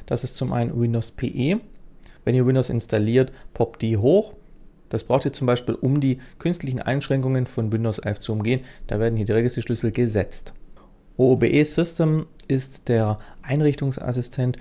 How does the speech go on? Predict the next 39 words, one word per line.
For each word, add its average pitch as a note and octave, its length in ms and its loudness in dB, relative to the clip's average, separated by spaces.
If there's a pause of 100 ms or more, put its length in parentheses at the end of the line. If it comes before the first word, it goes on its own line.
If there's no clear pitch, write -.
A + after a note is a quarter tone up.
(140)
von C3 300 0
Windows, D3 460 2
das, - 320 -4
der A2+ 100 2
nervigste C3+ 420 2
Teil, B2+ 200 2
den A#2+ 160 0
wir C3+ 80 0
ja B2 80 0
hier A2+ 280 2
weghaben G#2+ 480 0
möchten. C#3+ 460 -2 (280)
Da A2+ 140 0
werden B2 140 4
wir A#2 60 4
die G#2+ 80 2
meisten B2 320 0
Einstellungen C#3 440 0
setzen, A#2+ 300 0
damit A2+ 240 -2
der A#2 80 2
gar G#2+ 180 0
nicht A#2 180 0
erst - 200 -4
erscheint B2 400 -2
oder A2+ 320 0
weniger B2 320 2
Sachen - 340 -2
abfragt. - 680 -6 (580)
Die - 80 0
restlichen C#3+ 500 2
beiden C#3+ 360 0
hier B2 220 0
oben, C3 280 2
die C3 100 4
sind C#3+ 120 0
dann B2 160 2
dafür B2 320 2
da, B2+ 260 2